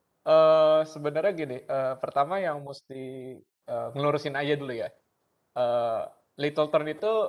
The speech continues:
eh, seabird kata-, kategorinya gitu. Wili-wili besar, eh, shorebird,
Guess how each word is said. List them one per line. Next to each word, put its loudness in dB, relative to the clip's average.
eh, -4
seabird -4
kata-, -12
kategorinya -2
gitu. -10
Wili-wili 4
besar, 8
eh, 4
shorebird, 0